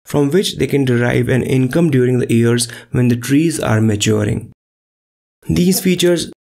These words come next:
are especially important for motivating enthusiasts local tree planting. According to a forester, Jean Goresse,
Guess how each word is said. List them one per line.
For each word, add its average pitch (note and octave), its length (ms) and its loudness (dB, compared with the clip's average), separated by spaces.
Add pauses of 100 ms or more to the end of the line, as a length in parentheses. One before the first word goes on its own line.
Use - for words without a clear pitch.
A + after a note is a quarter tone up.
(180)
are C3 280 -2
especially D#3+ 600 -2
important B2+ 540 -2
for B2+ 200 0
motivating D#3+ 840 0
enthusiasts B2 680 -2 (340)
local C#3 340 0
tree C3 220 0
planting. A#2 640 -2 (800)
According E3 480 0
to A3 120 2
a G#3+ 40 -2
forester, D3+ 680 0
Jean C3+ 440 0
Goresse, A#2+ 600 -2